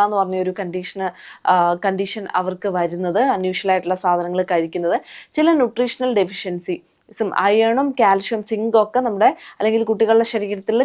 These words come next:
കുറഞ്ഞു പോയിട്ടുണ്ടെങ്കിൽ അതിനെ പരിഹരിക്കാൻ പോലെ അവര് പല സാധനങ്ങളും എടുത്ത് കഴിക്കും. അതുപോലെ തന്നെ men-, ചില മെന്റൽ ഹെൽത്ത് കണ്ടീഷൻസിൽ,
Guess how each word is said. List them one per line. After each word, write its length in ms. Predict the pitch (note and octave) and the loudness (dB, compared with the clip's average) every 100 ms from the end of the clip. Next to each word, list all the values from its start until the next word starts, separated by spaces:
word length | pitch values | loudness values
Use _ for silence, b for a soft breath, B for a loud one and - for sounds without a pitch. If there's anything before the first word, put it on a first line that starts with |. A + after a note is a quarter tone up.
| B3+ | 0
കുറഞ്ഞു 340 | A3 G#3 G#3+ A#3 | 0 0 0 0
പോയിട്ടുണ്ടെങ്കിൽ 600 | G#3 G3 G3 F3+ F3+ F3 C4 A#4 _ _ _ _ _ - | 2 2 0 -2 -2 -2 -2 -4 _ _ _ _ _ -6
അതിനെ 300 | G#3+ G#3 A#3+ A#3+ | -2 0 2 2
പരിഹരിക്കാൻ 560 | G3+ G#3 G#3+ G#3 G#3+ G#3 | 2 2 -2 -2 -2 2
പോലെ 220 | G3 F#3+ - B B B G#3+ | 2 4 0 B B B 2
അവര് 220 | G#3 C#4+ D4 | 4 2 4
പല 180 | A3+ A3 A#3 | 4 4 2
സാധനങ്ങളും 540 | G3 F#3+ G3+ G#3 G3+ | 2 2 -2 -2 0
എടുത്ത് 180 | F3+ F#3 F#3 | 0 -2 0
കഴിക്കും. 320 | E3 D#3+ E3+ - B B - | 0 0 -6 -12 B B 4
അതുപോലെ 260 | C#4 D#4 D#4 | 6 6 2
തന്നെ 160 | D4+ D4 | 2 2
men-, 260 | B3+ B3 C4 B3+ | 2 2 0 -2
ചില 140 | D4 D#4 C4 | -2 0 0
മെന്റൽ 360 | A#3+ B3 C#4+ C4 | 0 2 2 0
ഹെൽത്ത് 280 | A#3 G#3 A3 | -4 -2 -4
കണ്ടീഷൻസിൽ, 640 | G#3 F3+ F#3 F#3+ F#3 F3+ | -2 -2 -2 -4 -8 -6